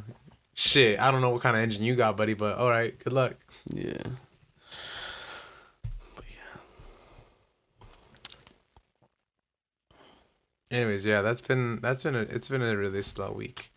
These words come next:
Speaker 1: Um, other than me getting sick, and yeah. Really nothing's been going on. I mean, you wanna see my artwork?
Speaker 2: Yeah.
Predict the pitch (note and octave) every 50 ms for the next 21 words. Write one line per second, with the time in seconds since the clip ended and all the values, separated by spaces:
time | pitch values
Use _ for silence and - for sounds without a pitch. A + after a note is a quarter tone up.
0 | _ _ _ _ - _ - - - - - - _ _ _ _ _ _ _ _
1 | _ _ _ _ - - G#2+ G#2 G#2 G#2 G#2 G2+ G2+ - - - _ - - A2
2 | A#2 A#2+ A2+ A2+ A2 A2 A2 A2 G#2 A2 G#2+ G#2 G#2 G2+ - - A2 G#2+ A2 A2
3 | - - - - - G#2+ G#2 G#2+ G#2 A#2+ B2 A#2 A2 _ _ _ _ _ - -
4 | - - - - - _ _ _ _ _ _ _ _ _ _ _ _ _ _ _
5 | _ _ _ _ - - - - - _ _ _ _ _ _ _ _ - - G#2+
6 | A2+ A2 G#2 G2+ G2 F#2+ F#2+ - G2+ F#2+ G2 G2 G2 F#2+ G2 F#2+ F#2+ F#2+ F#2+ F#2+
7 | F#2+ F#2+ - - A2 A2+ A#2 A#2 A#2 A2+ G#2+ - _ _ - - - - - -
8 | - - - _ - A2 A#2 A#2 - B2 A2 G2 G2+ G#2 A2+ B2+ C#3 C#3 C3+ -
9 | - - _ _ _ _ _ _ _ _ - - A2+ A2 G#2 G2 F#2+ F#2